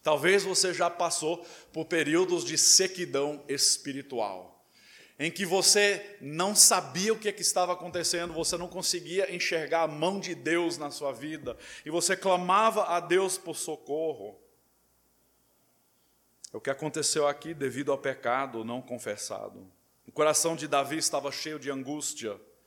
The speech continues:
e ele foi perdendo a sua alegria. Os efeitos da culpa em nossas emoções são profundas e dolorosas.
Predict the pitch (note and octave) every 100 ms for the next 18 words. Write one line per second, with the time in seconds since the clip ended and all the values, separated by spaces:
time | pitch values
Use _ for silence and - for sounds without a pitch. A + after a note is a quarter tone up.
0 | _ - - - - D3 E3+ E3 F3 F3
1 | F3 E3 D3+ C#3 D#3+ F3 E3+ C#3+ B2 A#2
2 | - - B2 - - C#3 - A#2+ A#2+ G2+
3 | A2+ A2+ G#2+ G2 G#2+ _ _ _ _ _
4 | _ _ _ _ _ _ _ _ _ -
5 | C#3 C3+ E3+ F3 F#3 G3+ E3+ C3+ C#3+ C#3
6 | - F3+ G3 - C#3 A2+ G2 - - _
7 | _ A#2+ C3+ C#3+ D3 C#3 B2 C#3+ B2+ A2+
8 | - C#3+ C#3 A2+ - - - _ - D3
9 | C3+ F#3 F#3 F#3+ E3 A#2+ G#2+ B2+ C3 C3
10 | C3 C3 B2 G#2 G2 - -